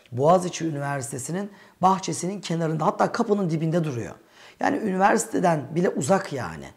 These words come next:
Ve, ama üniversite sınırları içinde. Yani izin alıp tekkeye girmek etmek üniversiteden çok zor işler. Problemli. Lütfen halkın ziyaretini açalım. Restorasyonu bitti şu an tekkenin o ana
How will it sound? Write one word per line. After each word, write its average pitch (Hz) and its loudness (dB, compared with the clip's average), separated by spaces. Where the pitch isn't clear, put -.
Ve, - -2
ama 165 0
üniversite 170 0
sınırları 131 -6
içinde. 98 -12
Yani 147 -6
izin 151 -2
alıp 151 0
tekkeye 151 -4
girmek 147 -4
etmek 151 -6
üniversiteden 143 -6
çok 180 -4
zor 165 2
işler. - -10
Problemli. 156 2
Lütfen 156 -4
halkın 123 -6
ziyaretini 104 -10
açalım. 104 -12
Restorasyonu 151 -2
bitti 143 -8
şu 135 -10
an 127 -10
tekkenin 135 -10
o 139 -8
ana 139 -4